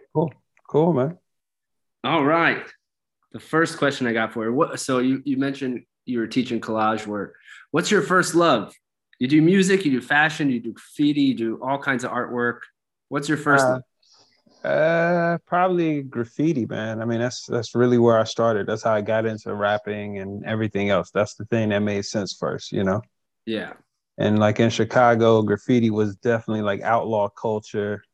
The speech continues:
Speaker 1: You know, you, you really had to know somebody to really get in and, you know, go crazy with it.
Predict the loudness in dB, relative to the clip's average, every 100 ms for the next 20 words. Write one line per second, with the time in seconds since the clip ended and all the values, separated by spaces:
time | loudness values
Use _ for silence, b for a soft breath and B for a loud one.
0 | _ -8 -4 -2 -2 -4 -4 -4 -2 0
1 | 0 0 0 -2 -4 -6 -6 -6 -2 -2
2 | -2 -6 -4 -4 -4 -4 -6 -6 -6 -8
3 | -8 -10 -8 -10 -4 -6 -2 2 2 2
4 | 0 -2 0 0 -2